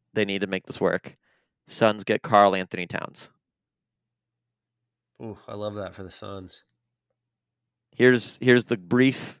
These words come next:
Speaker 1: case. Wolves, and I think they, I think the Suns would need to throw in something extra, but I think the Wolves are gonna be in a tough spot within the next two years where this is clearly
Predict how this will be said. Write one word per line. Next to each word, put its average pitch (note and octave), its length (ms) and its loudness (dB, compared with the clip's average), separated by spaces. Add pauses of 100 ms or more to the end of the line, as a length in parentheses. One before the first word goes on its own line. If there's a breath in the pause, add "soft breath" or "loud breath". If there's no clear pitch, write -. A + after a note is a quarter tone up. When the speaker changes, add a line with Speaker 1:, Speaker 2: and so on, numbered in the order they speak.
Speaker 1:
case. - 560 0 (880)
Wolves, B2 840 4
and A#2 140 0
I A2+ 80 6
think C#3 200 0
they, C3 200 4
I A2+ 160 2
think C#3 180 0
the B2+ 80 2
Suns A#2+ 260 -2
would A2 220 4
need A#2 160 -4
to G#2+ 60 -4
throw A2 280 2
in G2+ 80 -8
something G2 340 -8
extra, F2 560 -2 (1120)
but G#2+ 540 4
I A2 80 4
think C3 220 0
the C3+ 80 8
Wolves A#2 440 6
are A2 100 6
gonna A2+ 280 0
be A2 580 -2 (220)
in A#2 140 -6
a G#2 80 0
tough - 340 0
spot G#2+ 560 2
within G#2+ 280 -6
the A2 80 -4
next G2+ 280 -6
two G#2+ 140 -6
years F#2+ 540 -2
where G2+ 240 0
this G#2 220 -4
is G2+ 120 -10
clearly A2+ 800 -2